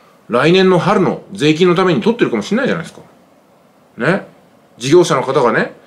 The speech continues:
消費税の決算の後の消費税の、うん、振り込みのために取ってるかもしれないじゃないですか。結局お金って、十万円ポッチではね、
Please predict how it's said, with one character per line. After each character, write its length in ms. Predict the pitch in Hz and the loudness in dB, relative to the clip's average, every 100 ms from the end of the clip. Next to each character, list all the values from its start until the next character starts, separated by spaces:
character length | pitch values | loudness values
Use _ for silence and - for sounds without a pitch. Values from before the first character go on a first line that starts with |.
| - _ | -20 _
消 220 | - 147 | -2 0
費 140 | 156 151 | 0 2
税 160 | 143 | 2
の 340 | 143 208 95 - - _ | 2 0 0 -6 -20 _
決 220 | - 127 | -8 -6
算 220 | - 120 113 | -2 -2 0
の 200 | 123 160 | -2 0
後 200 | 165 170 | 0 0
の 100 | 110 | 0
消 160 | 147 | -2
費 100 | 156 | 0
税 120 | 185 | 0
の、 340 | 175 180 - - - - _ _ - | 0 0 -2 -6 -20 -20 _ _ -14
う 60 | 110 107 | -6 -6
ん、 80 | |
振 120 | 101 156 | -2 0
り 60 | |
込 80 | 165 | 2
み 80 | 170 | 2
の 80 | 165 | 2
た 100 | 180 | 0
め 100 | 143 | 0
に 80 | |
取 140 | 104 277 | -2 -2
っ 20 | |
て 60 | 196 | 0
る 60 | |
か 80 | 175 | 0
も 40 | |
し 60 | 170 | -2
れ 40 | 269 | -2
な 60 | |
い 20 | 202 | -2
じ 60 | |
ゃ 40 | 104 | -4
な 60 | |
い 20 | - | -6
で 20 | |
す 60 | - | -16
か。 60 | - _ _ _ _ - | -20 _ _ _ _ -14
結 180 | - 151 | -8 -4
局 200 | 214 202 | -2 2
お 60 | 202 | 2
金 220 | 208 202 | 2 0
っ 40 | |
て、 420 | 202 220 143 85 - - _ _ | 0 0 0 -2 -10 -20 _ _
十 240 | - 151 175 | -6 2 4
万 260 | 190 185 | 4 2
円 220 | 190 185 - - | 0 -2 -8 -12
ポ 140 | - 214 | -2 -2
ッ 100 | - | -2
チ 140 | - | -4
で 80 | 95 | -4
は 80 | 85 | -4
ね、 200 | 98 | -10